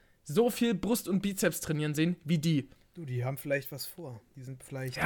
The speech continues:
Speaker 2: an einer Sache dran.
Speaker 1: <laughs> Ja, die, die haben's einfach raus, die Jungs.
Speaker 2: Ja, ja.
Speaker 1: Nee, aber, äh, ganz witzig,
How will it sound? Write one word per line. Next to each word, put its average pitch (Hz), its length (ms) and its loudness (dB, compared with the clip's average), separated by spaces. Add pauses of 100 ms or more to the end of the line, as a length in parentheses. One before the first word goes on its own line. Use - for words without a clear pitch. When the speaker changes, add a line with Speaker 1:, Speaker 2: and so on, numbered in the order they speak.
(120)
Speaker 2:
an 156 60 8
einer 143 120 2
Sache 160 240 0
dran. 151 280 -2
Speaker 1:
<laughs> 220 240 4 (520)
Ja, 143 180 4
die, 151 160 2
die 151 160 4
haben's 156 300 6
einfach 156 420 2
raus, 165 380 8
die 147 100 -2
Jungs. 135 460 0
Speaker 2:
Ja, 123 80 -8
ja. 120 240 -4 (180)
Speaker 1:
Nee, 185 300 12 (140)
aber, 175 640 12
äh, 170 200 10
ganz 202 400 6
witzig, 220 400 2